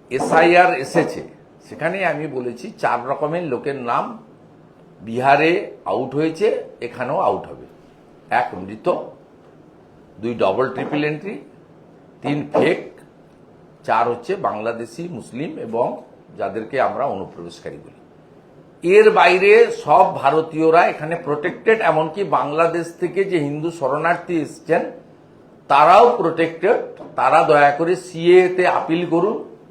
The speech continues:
ভারত সরকার নিশ্চিতভাবে একটা কোনো রাস্তা বের করে দেবে।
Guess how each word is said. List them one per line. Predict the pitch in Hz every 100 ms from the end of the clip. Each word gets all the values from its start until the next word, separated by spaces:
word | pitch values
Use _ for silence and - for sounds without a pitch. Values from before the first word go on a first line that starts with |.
| - _ - - _ _ -
ভারত | 120 135 147
সরকার | - 151 - 175
নিশ্চিতভাবে | 160 123 - 175 185 160 156 147 156
একটা | 190 - - 143
কোনো | 131 143 147
রাস্তা | 107 - - 131
বের | 113 107
করে | 92 127 151
দেবে। | 127 131 117 92 -